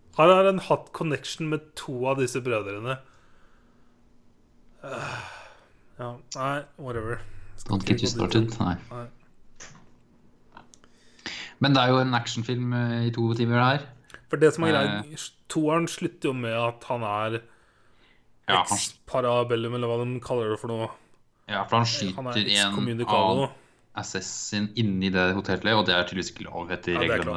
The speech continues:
Speaker 2: deres.
Speaker 1: Det er klart.
Speaker 2: Så da får han en bounty på seg på fjorten mil, og så får han en time å løpe på da.
Speaker 1: Ja, og det er jo heller ikke vanlig, men det er fordi at han er John Wick, så han får lov å få en time til å starte.
Speaker 2: Ja.
Speaker 1: Så det er liksom, dette er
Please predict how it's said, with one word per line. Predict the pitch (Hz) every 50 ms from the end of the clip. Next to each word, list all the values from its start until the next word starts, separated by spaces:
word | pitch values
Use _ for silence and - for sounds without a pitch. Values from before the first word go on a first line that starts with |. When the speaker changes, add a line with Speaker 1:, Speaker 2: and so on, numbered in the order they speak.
| 87 87
Speaker 2:
deres. | 85 - - - - _ _ _ - -
Speaker 1:
Det | 110 110 -
er | -
klart. | - -
Speaker 2:
Så | - - 98 92
da | 95 95 95
får | 95 - 98 92 92 90 87
han | 87 87 90 90
en | 87
bounty | 82 82 82 82 80 78 - 87
på | - 92
seg | - 98 92 87 - -
på | - -
fjorten | - 98 90 - - - 95
mil, | 104 123 143 165 160 160 - - - - _ -
og | - 98
så | 104
får | 92 101
han | 95 95
en | 92
time | 98 98 85 82 85
å | 87 85 85
løpe | 85 80 - - 80 -
på | - 87
da. | 85 82 80 - - _ _ _ _ - - _ _ _ _ -
Speaker 1:
Ja, | 117 110 113 -
og | 135 127 123
det | 143 156
er | 165 156 139
jo | 131 131 131 139 131 120 120
heller | - 127 120 131 156
ikke | 165 147 147
vanlig, | 135 139 120 98 87 - 107
men | 110 113
det | 117 117
er | 113
fordi | - 139 123 117
at | 110 -
han | 123 113
er | 104 95 110
John | 110 - 92 92 95
Wick, | 95 95 - -
så | - -
han | 117 110
får | - -
lov | 117 107 110 110
å | -
få | - 113
en | 110 110
time | 120 117 104 98 104
til | 98 - 117
å | 104
starte. | - 117 101 - - 110 104 - - _ _ _ _ _ - - - - -
Speaker 2:
Ja. | 98 90 - - - - _
Speaker 1:
Så | - - 156 165 165 151
det | 135 147
er | 165
liksom, | 208 208 - 160 160 180 185 - -
dette | 156 143 151 - - 196
er | 180 139 123 123 135 151 165 170